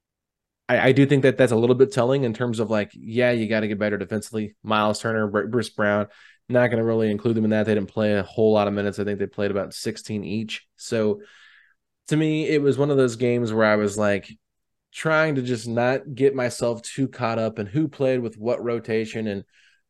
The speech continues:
why they did this and why they didn't do that. I think we're going to see Rick experiment because he has not been committal to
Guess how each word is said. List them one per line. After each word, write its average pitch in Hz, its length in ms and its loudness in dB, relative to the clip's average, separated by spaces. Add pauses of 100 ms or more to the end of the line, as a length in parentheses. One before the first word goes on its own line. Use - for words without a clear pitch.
(500)
why 123 540 2
they 120 180 2
did 117 220 0
this 113 180 -2
and 107 80 -6
why 107 100 2
they 107 80 2
didn't 107 200 -2
do 107 80 -2
that. 104 180 2
I 107 80 0
think 110 240 -8
we're 110 140 -6
going 110 260 -4
to 110 140 -6
see 110 200 -8
Rick 110 300 -2
experiment 104 600 -4
because 104 360 -4
he 165 220 -6
has 139 240 0
not 120 200 -2
been 113 160 -6
committal 110 360 -2
to - 180 -8